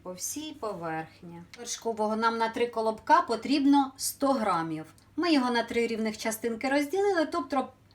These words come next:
по тридцять три грама вийшло у нас. І тепер, коли у нас змащено маслом, ми додаємо сухофруктів. У мене вишенька, як я сказала, і сливка подріблена, а також цукати. Ми розкладаємо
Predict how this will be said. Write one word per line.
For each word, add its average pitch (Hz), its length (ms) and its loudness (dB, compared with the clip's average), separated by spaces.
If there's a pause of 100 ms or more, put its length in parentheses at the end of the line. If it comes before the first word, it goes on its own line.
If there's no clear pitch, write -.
(200)
по 285 100 2
тридцять 285 420 -4
три 226 120 -2
грама 214 400 2
вийшло 180 440 -8
у 165 100 -8
нас. 160 320 -10 (380)
І 294 100 -2
тепер, 302 380 4
коли 254 220 -2
у 247 80 -2
нас 233 180 0
змащено 233 640 -2
маслом, 330 680 2 (760)
ми 311 360 4
додаємо 247 640 4
сухофруктів. 269 1000 -2 (880)
У 277 120 2
мене 285 580 4
вишенька, 349 680 2
як 339 140 0
я 339 120 4
сказала, 311 420 6
і 294 160 0
сливка 208 460 0
подріблена, 185 720 -2
а 220 100 2
також 311 380 2
цукати. 160 680 -2 (340)
Ми 349 140 6
розкладаємо 190 840 2